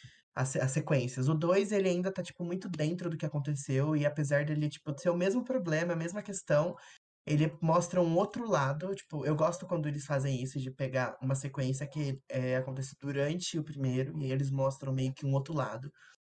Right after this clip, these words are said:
E os dois se interligam, e aí às vezes explica algumas coisas ali que aconteceram no primeiro, e eu acho isso muito legal. Mas as sequências são bem, bem ruins. O terceiro até que ele é, tipo,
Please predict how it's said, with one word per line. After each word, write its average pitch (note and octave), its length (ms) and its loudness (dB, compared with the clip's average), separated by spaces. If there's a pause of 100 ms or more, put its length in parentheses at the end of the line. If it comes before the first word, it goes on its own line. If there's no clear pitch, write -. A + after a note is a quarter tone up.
(180)
E C#3 80 4
os C3+ 80 4
dois C#3+ 240 2
se D#3 80 -2
interligam, C#3+ 580 2
e C#3+ 100 2
aí C3+ 120 4
às C3+ 100 0
vezes C3+ 260 0
explica C3 320 -2
algumas C3 340 -2
coisas A#2+ 340 -6
ali B2 140 -6
que C3 100 -12
aconteceram A#2+ 580 -10 (480)
no C3 120 0
primeiro, C3 460 0
e C#3+ 60 0
eu C3+ 60 6
acho C3+ 180 0
isso C3+ 160 -4
muito C3 240 2
legal. C3 400 2 (520)
Mas C#3 320 6
as D3+ 100 0
sequências D#3+ 840 -2 (100)
são D3+ 640 2
bem, D#3+ 420 -2 (140)
bem D#3 160 0
ruins. E3+ 300 0
O F3+ 220 2
terceiro C#4+ 420 2
até D#4+ 180 -4
que - 140 -6
ele D4+ 240 2 (120)
é, A3+ 260 0
tipo, F3 500 -2